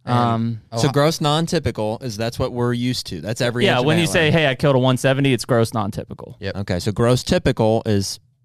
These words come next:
Speaker 3: would that include something like
Speaker 1: Yes, yes, that was included.
Speaker 2: That's
Speaker 1: and Mike
Speaker 2: if,
Speaker 1: ended
Speaker 2: if it
Speaker 1: up
Speaker 2: is.
Speaker 1: Yeah, if, if it is, Mike, um, went ahead and scored it as a typical 'cause he said we have a bunch of really good arguments. Um,
Speaker 2: Yeah, it's a panel. It's subjective.
Speaker 1: Yeah,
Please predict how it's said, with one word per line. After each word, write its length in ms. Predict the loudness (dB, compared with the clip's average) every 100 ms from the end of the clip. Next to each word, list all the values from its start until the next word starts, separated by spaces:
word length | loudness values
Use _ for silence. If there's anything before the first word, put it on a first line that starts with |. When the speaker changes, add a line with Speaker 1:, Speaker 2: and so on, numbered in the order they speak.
| _ -2
Speaker 3:
would 200 | 0 2
that 120 | 0
include 480 | -2 0 2 2 0
something 300 | -4 -2 -2
like 240 | -2 -4 -20 _ _
Speaker 1:
Yes, 380 | -6 -6 -6 -14 -8
yes, 280 | -6 -6
that 160 | -6 -4
was 100 | -4
included. 500 | -6 -6 -4 -2 -2
Speaker 2:
That's 440 | -2 -2 -4 -6 -4
Speaker 1:
and 100 | -2
Mike 160 | 0
Speaker 2:
if, 180 | 0 -4 _
Speaker 1:
ended 200 | 0 0
Speaker 2:
if 60 | 2
it 60 |
Speaker 1:
up 60 | 2
Speaker 2:
is. 540 | 4 4 2 -2 -8 -16 _ -8
Speaker 1:
Yeah, 220 | -6 -6 _
if, 240 | -8 -8 -6
if 200 | -6 -4
it 120 | -2
is, 360 | 0 -2 -4 -12 _ _ _
Mike, 440 | -6 -2 -2 -6 -20 _ _
um, 240 | -6 -4 -4
went 140 | -4
ahead 160 | -4 -4
and 80 | -6
scored 240 | -6 -4
it 120 | -6 _ -8
as 140 | -8
a 40 |
typical 440 | -6 -8 -8 -10 -8
'cause 180 | -10 -10
he 80 |
said 240 | -8 -6 -6
we 180 | -6 -4
have 340 | -4 -6 -8 _ _
a 80 | -14
bunch 340 | -10 -10 -8
of 140 | -12 -12
really 300 | -8 -6 -8
good 160 | -8
arguments. 600 | -8 -8 -10 -14 -14 -18 _ _ _ _ _ _
Um, 320 | -8 -6 -6 -4
Speaker 2:
Yeah, 100 | -4
it's 100 | -4
a 60 |
panel. 340 | -2 -2 -2 -4
It's 100 | -4
subjective. 600 | -6 -2 -6 -6 -18 -8
Speaker 1:
Yeah, 300 | -4 -4